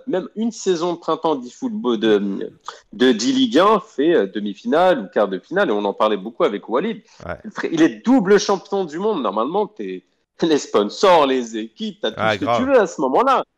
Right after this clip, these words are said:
Speaker 1: Et là, du coup, c'est pour ça qu'il y avait aussi cette, euh, et en plus de ça, où on te dit que le champion du monde en titre, il peut <laughs> pas, euh, défendre son titre, c'était, pour, voilà, c'était pour moi le meilleur moment. Et je pense que Walid, il ne regrette pas, parce que finalement,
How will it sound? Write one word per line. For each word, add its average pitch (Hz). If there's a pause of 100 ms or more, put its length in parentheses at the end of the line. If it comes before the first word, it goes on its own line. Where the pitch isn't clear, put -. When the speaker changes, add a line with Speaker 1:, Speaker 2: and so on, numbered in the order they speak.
(240)
Speaker 1:
Et 101
là, 165
du 135
coup, 208
c'est 151
pour 151
ça 220
qu'il 220
y 160
avait 143
aussi 165
cette, 160
euh, 147
et 247
en 285
plus 254
de 233
ça, 233
où 196
on 196
te 190
dit 190
que -
le 160
champion 170
du 160
monde 180
en 175
titre, 175
il 139
peut 156
<laughs> 185
pas, - (240)
euh, 143
défendre 147
son 127
titre, 254
c'était, 202 (640)
pour, 127
voilà, 113
c'était 139
pour 170
moi 202
le 170
meilleur 143
moment. 156 (300)
Et 101
je -
pense 254
que -
Walid, 135
il 110
ne 107
regrette 92
pas, 381
parce -
que -
finalement, 147